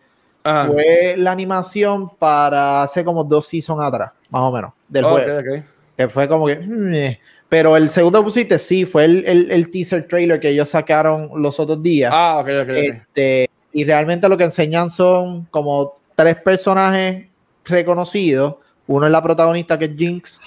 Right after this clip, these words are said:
Speaker 2: eh, que juega League, sabe quién es Jinx. La otra es Vi, y creo que enseñan a Sylas, que es otro personaje ahí. Pero no se sabe un carajo. Enseñaron, se ve bonito.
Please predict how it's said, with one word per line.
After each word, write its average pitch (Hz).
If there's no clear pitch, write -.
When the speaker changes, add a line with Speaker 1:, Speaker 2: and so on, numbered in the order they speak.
Speaker 2:
eh, 107
que 117
juega 117
League, 135
sabe 131
quién 135
es 151
Jinx. 180
La 127
otra 143
es 139
Vi, 151
y 135
creo 139
que 151
enseñan 165
a 143
Sylas, 147
que 123
es 120
otro 127
personaje 127
ahí. 110
Pero 127
no 123
se 143
sabe 139
un 139
carajo. 135
Enseñaron, 175
se 127
ve 127
bonito. 208